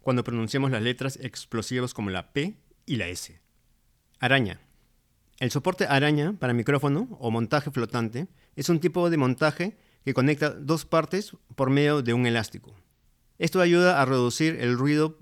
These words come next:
por toques o golpes involuntarios en la mesa o soporte de micro en el momento de grabar un podcast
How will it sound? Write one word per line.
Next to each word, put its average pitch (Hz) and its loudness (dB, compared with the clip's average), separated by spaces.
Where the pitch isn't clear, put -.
por 120 -4
toques 147 -4
o 123 -6
golpes 131 -2
involuntarios 123 -2
en 120 -2
la 110 0
mesa 135 -2
o 120 -6
soporte 123 -4
de 113 -2
micro 110 -4
en 123 -4
el 113 0
momento 120 -2
de 120 0
grabar 110 -2
un 127 -2
podcast - -6